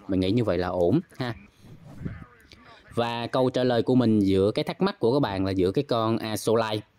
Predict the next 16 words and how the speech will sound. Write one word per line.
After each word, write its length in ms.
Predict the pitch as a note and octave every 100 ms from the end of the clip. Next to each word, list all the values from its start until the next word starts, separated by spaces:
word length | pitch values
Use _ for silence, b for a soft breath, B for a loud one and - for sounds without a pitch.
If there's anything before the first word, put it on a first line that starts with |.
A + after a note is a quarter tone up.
| b b b -
và 220 | G2 F#2+
cái 100 | B2
con 180 | A#2+ D2
A 160 | G#2+
Sư 240 | - A#2 A2+
này, 200 | G#2+ - -
lựa 160 | F#2
chọn 220 | F#2 F#2 F#2+
con 160 | A2
nào 180 | G#2+ G2
để 120 | G2
làm 340 | A2+ G2+ F#2+ G2
đầu 160 | F#2+
vào 300 | F#2+ G2 F2+
để 120 | E2+
swap 380 | G2 G#2 F#2+ C#3